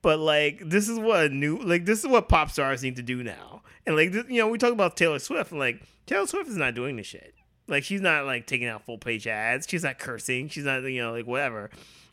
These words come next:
And I think this is, like, really cool to see, like, this new exciting, like, you know, version of pop. And, yeah, like,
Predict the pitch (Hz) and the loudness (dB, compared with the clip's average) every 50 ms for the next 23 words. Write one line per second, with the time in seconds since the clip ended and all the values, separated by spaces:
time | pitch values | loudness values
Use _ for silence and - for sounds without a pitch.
0 | _ - - 147 147 151 - - 202 196 190 202 190 208 196 180 180 160 151 151 | _ 2 4 6 6 6 6 2 0 0 0 0 0 -2 -2 0 2 2 2 2
1 | 143 143 156 156 156 143 135 - - 156 156 151 151 135 127 - - 135 131 127 | 0 -2 -4 -2 -2 -4 -4 -4 -4 -2 -2 -2 -2 -4 -6 -4 -4 -4 -4 -2
2 | 120 117 113 - 120 113 113 120 123 127 127 127 120 113 - - 117 117 113 110 | -4 -4 -6 -6 -10 -10 -8 -6 -6 -4 -4 -4 -6 -6 -6 -6 -4 -4 -4 -6
3 | 107 107 120 120 117 131 _ - 120 110 107 107 104 _ _ _ _ - 147 127 | -8 -10 -12 -16 -18 -20 _ -12 -10 -8 -8 -8 -10 _ _ _ _ -10 -8 -6
4 | 110 104 107 107 107 101 107 104 107 107 - 120 117 110 - 170 185 190 135 - | -6 -6 -6 -8 -8 -10 -10 -10 -8 -8 -8 -8 -10 -6 -4 -4 -2 -2 -4 -8
5 | - - - - - - - - - - _ - 131 127 123 123 123 135 - 277 | -12 -20 -20 -20 -20 -20 -20 -20 -20 -14 _ 0 2 2 2 2 0 -2 -2 -2
6 | 170 120 113 113 113 113 | -2 -4 -4 -6 -8 -8